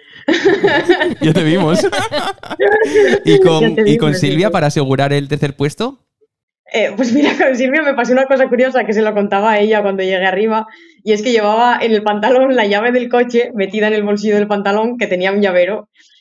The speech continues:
Speaker 1: Y entonces yo sabía que Silvia llevaba bastones y yo de la que iba corriendo iba sintiendo un clink, clink, clink, clink. Y yo,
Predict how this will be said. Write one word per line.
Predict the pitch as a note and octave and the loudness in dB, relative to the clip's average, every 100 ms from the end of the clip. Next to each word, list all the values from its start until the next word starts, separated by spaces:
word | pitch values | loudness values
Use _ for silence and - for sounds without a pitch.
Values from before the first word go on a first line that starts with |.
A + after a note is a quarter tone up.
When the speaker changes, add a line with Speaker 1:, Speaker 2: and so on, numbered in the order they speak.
| _ | _
Speaker 1:
Y | G3+ | -4
entonces | G3+ A3+ | 0 2
yo | |
sabía | A#3 B3 B3+ | 2 2 0
que | B3 | 0
Silvia | A#3+ A#3+ | 0 2
llevaba | A3+ A3 A#3 | 2 2 0
bastones | A3 G#3+ B3+ A3+ G#3 B3+ - - | 0 0 0 0 0 -4 -10 -10
y | G3+ | -2
yo | G#3+ | 0
de | A#3+ | 0
la | A3 | 0
que | A#3 | 0
iba | B3 | -2
corriendo | B3 B3+ C4+ B3+ | 0 2 2 0
iba | A#3 | 0
sintiendo | A#3 A3+ A3 A3+ A3 | -2 -2 0 0 0
un | G#3 G#3 | -2 -2
clink, | C4 A#3+ | -4 -4
clink, | F3+ F#3 | -6 -6
clink, | G3 G#3+ | -4 -4
clink. | F#3 E3+ - | -4 -6 -8
Y | E3+ | -14
yo, | E3 | -14